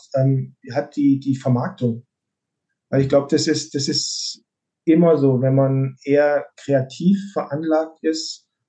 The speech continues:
äh, das tollste und schönste Produkt nützt nichts, wenn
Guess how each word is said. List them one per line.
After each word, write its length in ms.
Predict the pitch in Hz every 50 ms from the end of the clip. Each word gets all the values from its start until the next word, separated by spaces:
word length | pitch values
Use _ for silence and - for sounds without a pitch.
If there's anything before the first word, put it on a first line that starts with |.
| _ _ _
äh, 160 | - 135 131
das 200 | 139 135 - -
tollste 480 | - - 139 147 170 175 170 - 165
und 100 | 156 151
schönste 380 | 139 - 147 156 151 - - 147 -
Produkt 440 | - - 139 - 151 160 160 - _ _ _ _ _ _ - - _ _ _ _ _ _ _ _ _ _ _
nützt 460 | 151 143 147 170 175 170 - - _
nichts, 440 | 147 170 180 180 - - - - 135
wenn 380 | 135 139 151 151 151 151 -